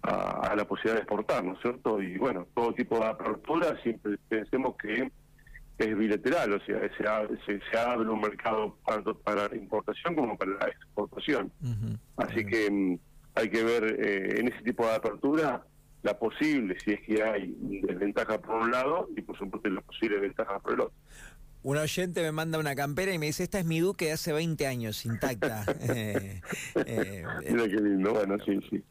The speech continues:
Speaker 2: eh,
Speaker 1: Hay, hay muchas de esas cosas.
Speaker 2: Por supuesto que, que, que somos un mercado muy chico, pero hoy, hoy el piquense que, que quiere,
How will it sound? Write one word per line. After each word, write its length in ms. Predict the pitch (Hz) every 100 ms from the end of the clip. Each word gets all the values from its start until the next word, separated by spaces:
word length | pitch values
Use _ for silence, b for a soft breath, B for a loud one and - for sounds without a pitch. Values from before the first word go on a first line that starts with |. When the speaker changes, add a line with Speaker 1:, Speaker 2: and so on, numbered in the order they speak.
| B B
Speaker 2:
eh, 180 | 120 101
Speaker 1:
Hay, 320 | 110 107 98 - B -
hay 140 | 113
muchas 320 | 127 139 - 107
de 40 | -
esas 140 | -
cosas. 320 | - - - B B B B B
Speaker 2:
Por 140 | 131
supuesto 460 | 123 147 160 170 170
que, 440 | - 135 123 113 -
que, 480 | 113 110 104 104 92
que 80 |
somos 360 | 113 135 131 -
un 100 | 127
mercado 320 | 123 113 127
muy 180 | 117 123
chico, 360 | - 123 - 123
pero 280 | 127 120 -
hoy, 360 | 160 196 196 -
hoy 280 | 156 170
el 100 | 170
piquense 640 | 147 208 - 165 175 - 165
que, 580 | 139 120 117 110 110 -
que 200 | 123 -
quiere, 800 | 143 156 156 131 120 123 110